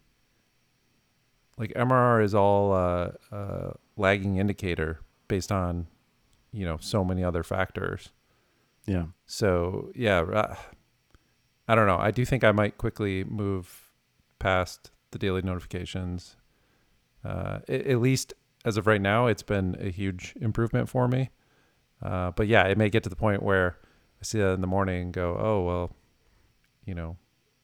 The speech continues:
Speaker 1: yesterday wasn't as good as the day before. Like, well, this sucks." <laughs>
Speaker 2: Yeah, right.
Speaker 1: Uh,
Speaker 2: <laughs> Yeah.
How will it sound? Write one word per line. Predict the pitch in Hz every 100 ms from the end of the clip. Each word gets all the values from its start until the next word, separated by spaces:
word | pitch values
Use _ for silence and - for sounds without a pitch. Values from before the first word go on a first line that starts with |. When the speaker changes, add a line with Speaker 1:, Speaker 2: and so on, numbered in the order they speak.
| _ _ _ _ _ _ -
Speaker 1:
yesterday | 107 - 101 95
wasn't | 95 98
as | 90
good | 98 92
as |
the | 87
day | 98
before. | 90 87 107 98 90 85
Like, | 85 85 - _
well, | 92
this | 87 98
sucks." | 92 87 - -
<laughs> | 151 - 202 170 185 - - - -
Speaker 2:
Yeah, | 95 90 104 -
right. | 147 87
Speaker 1:
Uh, | 87 90 -
Speaker 2:
<laughs> |
Yeah. | 127 - 117